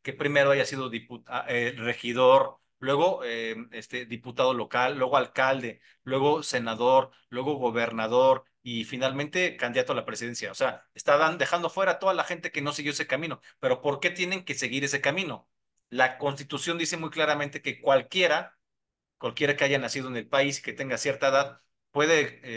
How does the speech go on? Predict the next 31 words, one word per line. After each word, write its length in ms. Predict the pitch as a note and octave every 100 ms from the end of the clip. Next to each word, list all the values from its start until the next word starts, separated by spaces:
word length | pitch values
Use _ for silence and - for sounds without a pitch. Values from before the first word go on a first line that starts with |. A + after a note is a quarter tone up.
| A2+
eh, 140 | - _ _
contender 540 | B2+ B2 C3 B2 D3
en 80 | D#3
las 160 | C3 -
elecciones. 480 | A#2+ B2 F#3+ - _ -
¿Cómo 220 | D#3+ F3+
es 60 |
posible 420 | F3+ D#3+ E3 F3 -
que 120 | C3+
el 80 | A#2
sacerdote, 580 | A#2 C#3+ D#3 D#3+ D#3 - _ _ -
eh, 240 | A#2 A#2
<clears throat> 460 | A#2+ B2 - _ -
Ca-, 360 | D#3 D#3 - -
Caro 360 | E3 C#3 - _ _
esté 300 | B2+ A#2 D3+
diciendo 400 | C#3 D3+ D3 D3
que 440 | - A#2+ A2+ A#2 _
no, 360 | B2+ B2+ C#3+ C#3
no 200 | D3+ C#3 C#3
vale 400 | C#3 B2+ B2+ _ _ _ _ _ -
lo 240 | A2 G#2
que 300 | A#2+ A2+ A#2+
hace 260 | B2 D3 A#2
Verástegui 320 | B2 B2 C3+
porque 220 | B2 B2
no 120 | B2+
tiene 220 | C3+ B2
la 140 | A2 G2+
preparación? 500 | A2+ - A#2+ D#3+ E3+
Bueno, 280 | G#3 -